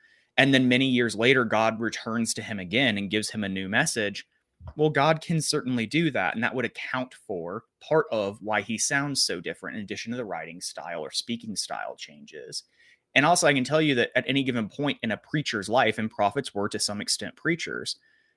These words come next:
you have hobby references, passages that you love alluding to. One of mine right now is John seventeen, but it hasn't always been.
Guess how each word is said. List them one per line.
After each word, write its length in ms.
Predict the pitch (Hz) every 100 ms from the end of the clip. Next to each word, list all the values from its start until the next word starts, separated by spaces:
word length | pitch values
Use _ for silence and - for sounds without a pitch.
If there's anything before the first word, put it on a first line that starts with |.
| -
you 140 | 143
have 280 | 156 185 185
hobby 760 | - - 143 147 156 135 123 -
references, 960 | 113 104 123 - 117 101 - 50 58 -
passages 600 | - 120 127 139 123 120
that 120 | 107 107
you 200 | 113 110
love 300 | 107 110 98
alluding 540 | 101 98 104 110 101
to. 160 | - 87
One 100 | 117
of 60 |
mine 160 | 117 123
right 160 | 123
now 160 | 110 110
is 80 | 101
John 240 | 107 101
seventeen, 580 | - 101 98 139 127 90 - _ -
but 100 | 123
it 20 |
hasn't 300 | 147 143 110
always 320 | 117 143 71
been. 400 | - 50 58 135